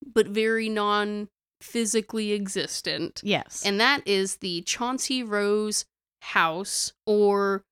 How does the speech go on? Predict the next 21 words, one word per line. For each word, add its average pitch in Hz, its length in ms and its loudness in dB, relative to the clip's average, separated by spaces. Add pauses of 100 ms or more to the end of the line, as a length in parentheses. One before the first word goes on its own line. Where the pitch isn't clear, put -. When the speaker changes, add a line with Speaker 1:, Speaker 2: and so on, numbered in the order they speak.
(420)
Speaker 1:
the 196 140 2
Rose 208 460 2
Orphanage, 185 960 -2 (100)
or 180 420 -2
the 190 220 -4
Rose 226 420 0
House. 185 580 0
It's, 202 360 -2
it's 214 180 -2
a 220 80 -2
house 247 380 -2
of 202 120 -4
many 220 320 0
names, 185 640 -4
Speaker 2:
Ah, 175 480 -2
Speaker 1:
but 226 80 2
ultimately 202 440 2
Speaker 2:
we 196 140 8
Speaker 1:
an 185 80 6
Speaker 2:
are 175 60 4
Speaker 1:
orphanage. 175 120 2